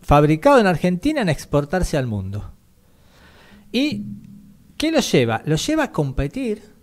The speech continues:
a Europa. Y él logra, entre mil novecientos doce y mil novecientos trece, los coches argentinos participaron en carreras diferentes. Miren uno, el dato.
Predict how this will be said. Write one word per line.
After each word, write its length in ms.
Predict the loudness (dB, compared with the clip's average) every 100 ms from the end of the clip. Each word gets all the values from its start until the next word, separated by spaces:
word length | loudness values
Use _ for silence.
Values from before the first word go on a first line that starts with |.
| _ _ _ _ -10
a 80 |
Europa. 540 | -6 -2 -2 -4 -14 -16 -20 _ _ _ _ _ _ _ _ _ _ _ -4
Y 120 | 0
él 160 | 4
logra, 420 | 6 6 4 0 -2
entre 320 | 0 2 0
mil 160 | 0 0
novecientos 320 | 2 4 4 0
doce 120 | 0
y 40 | -2
mil 200 | -2 0
novecientos 300 | 2 0 2
trece, 460 | 2 2 -2 -2
los 140 | -4 -4
coches 360 | -6 -6 -6
argentinos 540 | -6 -4 -6 -4 -4 -4
participaron 1080 | -6 -6 -8 -6 0 2 2 0 -4 -12 -8 -2
en 260 | -2 -2
carreras 500 | -4 -2 0 0 0
diferentes. 520 | 0 -2 -2 -4 -4
Miren 300 | -2 0 0
uno, 240 | -2 -4 -10 _ _
el 160 | 0 2
dato. 440 | 2 0 -8 -10